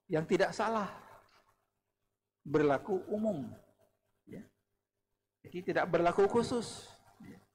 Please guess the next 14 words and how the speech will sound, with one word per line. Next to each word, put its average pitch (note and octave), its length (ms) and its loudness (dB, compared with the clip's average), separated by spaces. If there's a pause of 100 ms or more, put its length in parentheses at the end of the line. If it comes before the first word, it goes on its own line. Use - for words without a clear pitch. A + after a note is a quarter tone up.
(1400)
Jakarta C#3 560 -2 (160)
di D#3 160 -4
sana. B2+ 400 -2 (2500)
Zina. F3 480 -2 (1500)
Melegalitas C3+ 880 2 (160)
zina. D#3+ 400 -2 (1200)
Tapi - 240 -8
mungkin F#3 320 -6
kita F3+ 240 -4
di F3+ 160 -2
Aceh G3 320 -6 (720)
yang C#3 240 -4
kena E3 240 -2 (680)
ujian, C#3+ 560 0